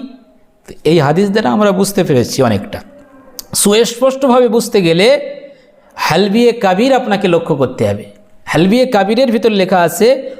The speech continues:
"ও আম্মা সুরতু গায়রি জি রুহিন ফালা খিলাফা ফি আদামি কারাহাতি সলাতি আলাইহা আও ইলাইহা।" যে সমস্ত নামাজের পাটিতে জীবজন্তুর ফটো নেই,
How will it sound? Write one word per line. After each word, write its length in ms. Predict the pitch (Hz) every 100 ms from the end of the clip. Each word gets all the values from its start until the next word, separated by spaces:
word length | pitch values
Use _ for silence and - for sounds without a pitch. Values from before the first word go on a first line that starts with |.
| - -
"ও 40 |
আম্মা 380 | 160 214 240 247
সুরতু 760 | 240 - 262 233 214 240 254 247
গায়রি 420 | 190 226 233 220
জি 240 | 180 220
রুহিন 640 | 208 226 247 269 285 277 - - -
ফালা 480 | - 180 214 220 208 208
খিলাফা 460 | 208 254 277 269 240
ফি 160 | 233
আদামি 460 | 202 208 240 226 208
কারাহাতি 640 | 208 190 208 254 233 226
সলাতি 540 | 202 - 190 233 233 196
আলাইহা 460 | 180 196 220 202
আও 360 | 285 294 180 180
ইলাইহা।" 480 | 151 151 123 110 - - - _ 127
যে 180 | 147 202
সমস্ত 540 | 240 254 277 269 254
নামাজের 640 | 240 196 196 240 240 269
পাটিতে 800 | 269 233 214 202 185 175 180 - - _ _ _ _ 127
জীবজন্তুর 840 | 123 226 202 202 262 254 254 233 -
ফটো 320 | 208 208 208
নেই, 640 | 185 214 208 147 - -